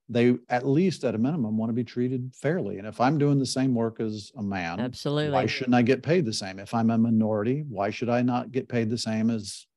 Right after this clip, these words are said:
Speaker 1: anybody else? Um, and so if this is gonna monitor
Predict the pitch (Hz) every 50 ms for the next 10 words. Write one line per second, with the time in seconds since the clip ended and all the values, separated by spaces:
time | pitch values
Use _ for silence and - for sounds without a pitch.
0 | _ _ _ _ 120 120 113 107 117 113 113 123 165 170 120 120 123 - - -
1 | - _ _ _ _ _ _ _ - - - 113 107 107 101 104 101 98 - 131
2 | - - _ - 139 131 120 - 131 120 117 117 113 120 120 - 131 117 92 107
3 | 123 160 185 180 - 147 123 120 139 131 113 104 107 120 135 143 139 127 - -
4 | 117 104 101 98